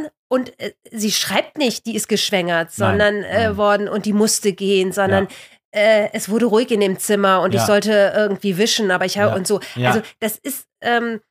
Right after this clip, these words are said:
Speaker 1: ich, ich
Speaker 2: Du
Speaker 1: find,
Speaker 2: siehst,
Speaker 1: ich
Speaker 2: eine Meisterin der, der Andeutung oder auch dieses, sie zeigt ein bisschen was und den Rest muss man sich
Speaker 1: Genau.
Speaker 2: herleiten, was natürlich dann befriedigend ist, wenn's klappt,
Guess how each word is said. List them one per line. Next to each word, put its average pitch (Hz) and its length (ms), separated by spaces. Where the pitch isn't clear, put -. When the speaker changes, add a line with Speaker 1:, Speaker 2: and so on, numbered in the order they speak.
Speaker 1:
ich, - 180
ich - 140
Speaker 2:
Du 127 60
Speaker 1:
find, 175 180
Speaker 2:
siehst, 170 80
Speaker 1:
ich 170 60
Speaker 2:
eine 139 520
Meisterin 131 800
der, 117 440
der 117 220
Andeutung 147 720
oder 120 240
auch 120 100
dieses, 117 280
sie 107 200
zeigt 165 360
ein 170 80
bisschen 160 320
was 143 180
und 139 80
den 123 100
Rest 123 260
muss 127 180
man 120 100
sich 107 180
Speaker 1:
Genau. 180 480
Speaker 2:
herleiten, 143 480
was 120 120
natürlich 123 260
dann 120 280
befriedigend 147 520
ist, 127 140
wenn's 120 200
klappt, - 420